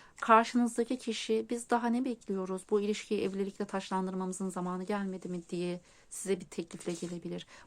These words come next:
Bu kişiden size bir hediye de var. Hediyesi de almış size doğru geliyor arkadaşlar. Küs olanlar, küslükler bitecek. Ortak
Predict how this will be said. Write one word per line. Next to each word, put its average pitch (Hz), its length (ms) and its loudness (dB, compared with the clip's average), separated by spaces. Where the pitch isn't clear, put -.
Bu 226 60 -2
kişiden 269 360 4
size 254 220 -2
bir 220 120 -6
hediye 208 300 0
de 170 140 -2
var. 175 240 -6
Hediyesi 202 440 2
de - 60 -2
almış 196 360 2
size - 220 -6
doğru 185 200 -4
geliyor 180 320 -6
arkadaşlar. 185 720 -12
Küs - 220 -2
olanlar, 185 720 0
küslükler 190 680 -2
bitecek. 180 480 -6
Ortak 208 440 6